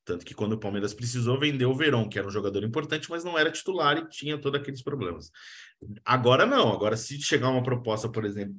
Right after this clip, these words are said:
pro Danilo, que é um jogador que interessa a clubes da Europa, o Arsenal quis contratá-lo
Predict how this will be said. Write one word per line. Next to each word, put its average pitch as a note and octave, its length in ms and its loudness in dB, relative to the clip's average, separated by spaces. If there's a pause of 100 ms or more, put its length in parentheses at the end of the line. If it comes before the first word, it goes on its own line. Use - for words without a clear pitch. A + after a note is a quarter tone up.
pro B2+ 120 0
Danilo, A#2 680 2
que - 100 -8
é - 20 -2
um G2+ 80 -2
jogador G2+ 360 0
que - 100 -6
interessa G#2+ 540 2 (120)
a G2+ 80 -6
clubes G#2 300 -6
da G2 80 2
Europa, C3+ 520 2 (360)
o F#2+ 280 -2
Arsenal G#2 680 -2
quis A#2+ 200 -2
contratá-lo F#2+ 960 -6